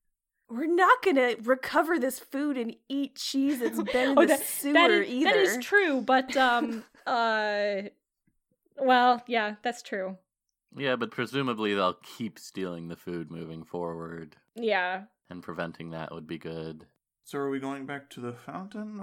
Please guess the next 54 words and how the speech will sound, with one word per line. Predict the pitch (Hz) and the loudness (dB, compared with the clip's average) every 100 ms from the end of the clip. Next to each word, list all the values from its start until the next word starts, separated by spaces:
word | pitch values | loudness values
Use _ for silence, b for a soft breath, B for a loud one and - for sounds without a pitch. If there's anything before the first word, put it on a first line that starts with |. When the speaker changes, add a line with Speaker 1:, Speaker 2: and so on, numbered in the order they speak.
| - | -12
Speaker 4:
or | 135 131 131 123 | -12 -10 -12 -12
are | 123 | -12
we, | 120 120 123 120 120 120 _ _ _ _ | -12 -12 -12 -12 -12 -14 _ _ _ _
do | 123 | -12
we | 127 120 | -10 -10
wanna | 123 | -12
go | 120 120 | -10 -12
to | 120 113 | -12 -16
where | 113 113 | -14 -14
I | 117 | -16
saw | - 107 | -14 -14
them | - - | -14 -16
enter? | 117 117 - _ _ _ _ _ _ | -18 -18 -20 _ _ _ _ _ _
Speaker 1:
Tom | 226 330 392 | -8 -4 -4
said | 392 359 | -2 -2
there | 311 | 0
were, | |
like, | 277 233 | -2 -4
entrances | 208 226 233 220 208 196 190 | -6 -6 -6 -10 -6 -8 -8
to | 208 | -10
the | 190 | -10
sewers | - 202 175 170 180 | -10 -12 -10 -10 -10
where | 185 | -10
we | 180 | -10
can | 190 | -12
actually, | - 185 - 185 | -12 -14 -12 -12
like, | 170 | -12
walk | 170 170 165 - | -8 -6 -6 -10
in, | 160 160 170 | -18 -16 -18
and | 214 | -16
we | 180 | -12
wouldn't | 180 208 | -6 -4
have | 208 | -4
to, | 190 | -4
like, | 170 - _ | -8 -10 _
break | 175 180 180 175 | -12 -6 -6 -6
open | 180 - 170 | -10 -10 -12
bars. | 160 165 170 170 175 - _ _ | -10 -10 -8 -10 -14 -20 _ _
So | 247 | -10
let's | 254 - | -10 -12
go | - 220 208 | -12 -10 -8
to | 196 | -8
one | 190 | -10
of | 180 170 - | -12 -16 -16
those. | 180 202 269 - _ _ | -12 -10 -10 -14 _ _
Speaker 2:
Yeah, | 214 196 - - | 0 0 0 -6
he | 254 269 | -2 0
said | 311 | 0
they | 294 | 2
were | 269 | 2
by | 247 226 | 4 2
the | 202 | 0
southern | - 233 202 185 | -6 -6 -4 -4
docks. | 180 185 - - | -6 -6 -10 -18